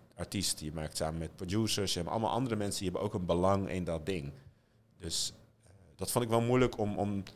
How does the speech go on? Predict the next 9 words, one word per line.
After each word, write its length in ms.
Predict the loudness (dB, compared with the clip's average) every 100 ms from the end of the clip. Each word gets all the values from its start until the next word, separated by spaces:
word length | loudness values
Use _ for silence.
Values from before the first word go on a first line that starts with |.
| -20 _ _ _ _ -6
uiteindelijk 340 | -4 -2 -4 -6
heeft, 120 | -10 -8
heeft, 300 | -8 -10 -20
eh, 40 | -20 -20 -20 _ _ _ _ _ _ _ _
heeft 120 | -12
die 100 | -10
persoon 360 | -8 -8 -8 -8
ook, 280 | -12 -12
eh, 60 | -8